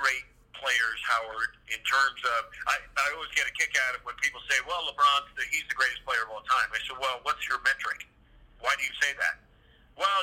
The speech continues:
he's got, he's got titles." Well, no, he doesn't have as many as Magic or, or, or, or Russell or, or Jordan or anybody. "Well, he scored the most points." And I said, "No, he hasn't scored the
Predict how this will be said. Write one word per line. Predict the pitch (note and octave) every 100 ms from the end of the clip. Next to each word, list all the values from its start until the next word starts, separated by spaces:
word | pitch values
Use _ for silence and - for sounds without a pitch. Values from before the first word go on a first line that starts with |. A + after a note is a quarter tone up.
| E3+
he's | -
got, | D#3 D3 C#3+ D3
he's | C#3
got | D3+ - D3
titles." | C3 A#2+ -
Well, | C3+ C3+
no, | C#3 C#3+ C#3+
he | C#3+
doesn't | C#3+ C#3 C#3
have | C#3
as | -
many | C#3 C3 B2+
as | B2 -
Magic | B2+ C3 C3+ B2+
or, | A#2+ A2+ G#2 - - - -
or, | A#2 A#2 A2+ A2+ - A#2
or, | A2+ A2 A2 G#2+ - - - -
or | A2+ A2 G#2+
Russell | C3+ D3+ D3+ C#3 C3 C3 B2 - A#2
or, | A2 G#2+ - - - - - - - - _ _
or | A#2+ A#2+ A#2+ -
Jordan | C#3 D#3+ -
or | C3 C3
anybody. | C3+ C3 C3 D3+
"Well, | F#3+ F3
he | -
scored | - F3
the | -
most | D3 -
points." | D#3 B2 -
And | F3
I | G3+ F3+
said, | D#3
"No, | D#3+ F3 G3
he | F#3 E3 F3
hasn't | - -
scored | D#3+
the | D3+